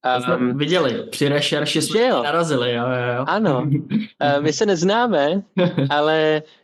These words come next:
Speaker 2: asi se známe z internetu, takže, eh, takhle asi o sobě víme, že si vzájemně kazíme seo.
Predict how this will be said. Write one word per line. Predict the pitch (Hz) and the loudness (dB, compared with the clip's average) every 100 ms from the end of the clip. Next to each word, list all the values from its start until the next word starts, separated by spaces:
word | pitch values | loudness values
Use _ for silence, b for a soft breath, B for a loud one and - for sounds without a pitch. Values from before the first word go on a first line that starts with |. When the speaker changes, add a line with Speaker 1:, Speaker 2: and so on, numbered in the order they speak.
| - | -6
Speaker 2:
asi | 143 - 175 | -4 -2 0
se | 185 | 0
známe | 156 170 165 180 | 0 0 0 0
z | |
internetu, | 170 160 165 156 - 123 147 185 _ _ | 0 0 0 0 2 0 0 -4 _ _
takže, | 147 139 131 156 139 143 - - | 0 0 2 2 2 0 -4 -4
eh, | 170 131 135 139 - - | 0 0 0 -2 -4 -4
takhle | 135 - 139 135 | -4 0 2 2
asi | 131 - - | -2 -2 -2
o | |
sobě | - 143 143 | 0 2 2
víme, | 139 131 127 143 _ _ _ _ - - _ _ - 131 | 4 2 0 -2 _ _ _ _ -16 -16 _ _ -4 0
že | 127 143 135 135 131 b b _ _ _ - - | 0 2 2 2 -2 b b _ _ _ -4 -2
si | 131 - - - 147 135 135 | -2 -2 -2 0 2 4 2
vzájemně | 127 120 135 135 139 | 0 -2 0 0 0
kazíme | 131 123 143 139 | 0 0 0 0
seo. | - 139 127 139 | 0 0 2 0